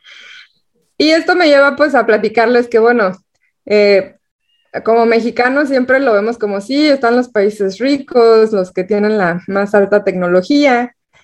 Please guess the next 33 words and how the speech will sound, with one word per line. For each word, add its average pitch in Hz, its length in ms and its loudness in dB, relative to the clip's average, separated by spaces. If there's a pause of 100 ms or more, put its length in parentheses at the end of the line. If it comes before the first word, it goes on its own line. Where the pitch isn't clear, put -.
(400)
eh, 208 240 0
y 202 400 4
a 190 100 2
veces 233 320 0
hasta 214 240 0
es 226 80 0
un 226 140 -2
poco 220 220 0
decepcionante, 196 720 -2
¿no? 196 120 -2
Porque 196 380 -2
es 185 140 -4
como, 202 260 -4
"¿y 185 80 -2
México, 208 800 0 (140)
por 208 240 0
qué 247 120 2
no? 277 520 0
O 226 40 -8
sea, 226 280 -2
porque 240 280 -8
no 208 180 -6
tenemos 233 400 0
el 185 120 0
dinero, 247 380 0
no 247 160 -2
tenemos, 202 580 -4 (540)
pues, 196 180 2
la 196 140 2
inteligencia, 214 720 2
la 240 260 0
capacidad". 202 800 -2 (760)
Y 262 680 0